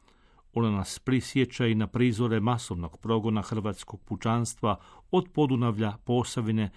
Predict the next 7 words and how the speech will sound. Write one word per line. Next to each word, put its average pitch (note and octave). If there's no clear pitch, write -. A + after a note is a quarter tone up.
Zapadne G#2+
Slavonije, A#2+
Banovine, G#2+
Korduna, A2+
Like C3+
do B2+
Dalmacije, G2+